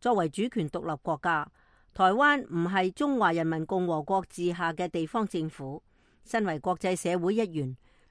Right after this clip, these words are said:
台灣更不應該被排除喺世界衛生組織之外。台灣外交部星期一下晝嘅聲明話，中國大陸聲稱台灣之參與係基於一中原則之基礎，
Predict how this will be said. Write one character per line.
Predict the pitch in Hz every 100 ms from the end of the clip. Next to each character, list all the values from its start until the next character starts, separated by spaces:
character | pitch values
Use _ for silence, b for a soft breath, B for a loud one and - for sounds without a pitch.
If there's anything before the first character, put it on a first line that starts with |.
| _
台 | - 202
灣 | 254 330
更 | 311 277 262
不 | 302
應 | 277 285
該 | 277 262
被 | 226 202 185
排 | -
除 | - 175
喺 | 160 170 226
世 | - 226 214
界 | 220 214 202
衛 | 190 185
生 | - 254 254
組 | 196 202
織 | 247
之 | 208 226 196
外。 | 151 131 - - - _ _ _ _ -
台 | 180
灣 | 233 320
外 | 226
交 | 240 294
部 | 214 190
星 | - 339
期 | 165
一 |
下 | 202 233 175
晝 | 170 180
嘅 | 185
聲 | - 262
明 | 156
話， | 131 135 123 - _ _ _ -
中 | 359
國 | 330 254
大 | 208 190
陸 | 175
聲 | - 254
稱 | 240 262 233 214
台 | 190
灣 | 180 254 294
之 | 285 285
參 | - 285 254
與 | 202 190 202 -
係 | 226 220 220
基 | 311 302
於 | 294 285
一 | 254 269
中 | - 277 269
原 | 175 160
則 | 247 233
之 | - 240
基 | 240
礎， | 208 160 147